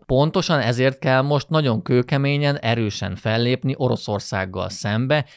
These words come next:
és visszaverni ezeket a támadásokat, hogy ne érezhesse újfent úgy, hogy a területi agressziót jutalmazza az európai és a transzatlanti közösség.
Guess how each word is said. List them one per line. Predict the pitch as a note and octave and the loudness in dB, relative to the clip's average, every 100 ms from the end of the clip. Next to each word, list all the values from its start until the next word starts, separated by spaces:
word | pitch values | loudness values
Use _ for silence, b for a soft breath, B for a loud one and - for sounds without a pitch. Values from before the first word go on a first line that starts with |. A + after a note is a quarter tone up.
| B | B
és | D#3 D#3+ | -4 -2
visszaverni | G#3 - C3 G#2+ G#2 G2 G2+ | -4 -2 -2 0 0 -2 -4
ezeket | B2 G3+ - | -6 -10 -14
a | C#3+ | -10
támadásokat, | - A2 C#3 C#3 C3+ B2+ D3 C#3+ C#3 C3+ B _ | -4 -2 0 0 0 0 -2 0 0 0 B _
hogy | C#3 | -4
ne | D#3 F3 G3 | -2 -2 0
érezhesse | C#3+ A2 G#2 G#2+ - G#2 - G#2+ | 0 0 -2 -4 -6 -6 -6 -6
újfent | C#3 B2 - F#2 F2+ - | -2 -2 -2 -8 -8 -2
úgy, | D3+ F3 F3+ B B _ | 4 4 4 B B _
hogy | A#2 | -4
a | G2 | -2
területi | - C#3 D#3 C3+ A#2+ G2+ | 0 0 2 0 0 -4
agressziót | G#2 B2+ D3+ D3+ D3 - D#3 E3 E3 F3 - | -2 0 0 0 -2 -4 0 2 4 2 -4
jutalmazza | C#3 F3 G#3 G3 E3+ D#3+ D#3 C#3+ B2+ B2 B2 | -2 0 0 4 6 6 6 4 2 2 2
az | - A2+ - | 2 -4 0
európai | D3 E3 D3 C3 - A#2+ A#2 | 2 2 4 2 4 4 4
és | A2 G#2+ | 2 0
a | G#2 | -4
transzatlanti | - C3+ C3+ A#2 G2+ - A#2+ C3 B2+ D3 | -2 2 4 2 -4 -4 0 0 0 0
közösség. | F#3 E3 C#3+ G2 - G2+ G2 | 2 2 2 -2 -4 -8 -8